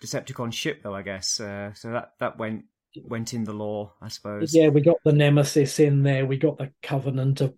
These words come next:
Speaker 2: Primus in there and
Speaker 1: Mm-hmm.
Speaker 2: various things. So, you know, it was, it was great to do. And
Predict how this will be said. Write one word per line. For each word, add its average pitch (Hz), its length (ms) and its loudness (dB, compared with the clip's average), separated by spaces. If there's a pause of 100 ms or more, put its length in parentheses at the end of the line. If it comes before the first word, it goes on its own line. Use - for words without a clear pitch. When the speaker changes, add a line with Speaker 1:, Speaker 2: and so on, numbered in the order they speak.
Speaker 2:
Primus 131 680 2
in 123 200 2
there 127 400 2
and 120 120 -2
Speaker 1:
Mm-hmm. 117 320 -4
Speaker 2:
various - 260 -12
things. 139 440 2 (460)
So, - 120 0
you 226 160 6
know, 156 180 4
it 196 160 6
was, 175 240 -2 (320)
it 196 120 6
was 185 100 0
great 190 340 4
to 170 80 -2
do. 190 200 4
And 160 280 0